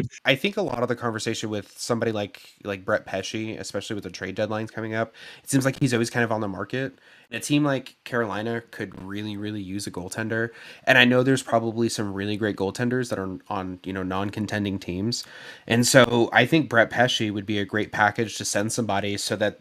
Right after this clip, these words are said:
Speaker 2: you know, Carolina can fill a need at goal. 'Cause I think the conversation we've had this whole point is that, you know, they can't really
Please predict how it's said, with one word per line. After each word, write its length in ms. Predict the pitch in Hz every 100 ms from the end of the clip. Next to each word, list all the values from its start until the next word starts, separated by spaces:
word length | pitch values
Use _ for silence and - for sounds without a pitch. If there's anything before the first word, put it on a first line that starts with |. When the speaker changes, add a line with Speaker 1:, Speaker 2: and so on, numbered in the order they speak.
| -
Speaker 2:
you 100 | 110
know, 80 |
Carolina 460 | 104 123 117 107 113
can 140 | -
fill 200 | 104 113
a 60 | 107
need 180 | 104 107
at 100 | 92
goal. 400 | 101 95 120 127 - - -
'Cause 320 | 120 107 - - - _ _ _ _ _ _
I 40 | 110
think 160 | 120
the 60 | 117
conversation 460 | 120 117 113 113 117
we've 100 | 113
had 140 | 113
this 100 | 117
whole 140 | 120 113
point 420 | 135 170 156 110
is 160 | 120
that, 300 | 113 113 -
you 60 | 113
know, 140 | 110 104
they 120 | 110
can't 260 | - 120
really 520 | 104 117 110 107 101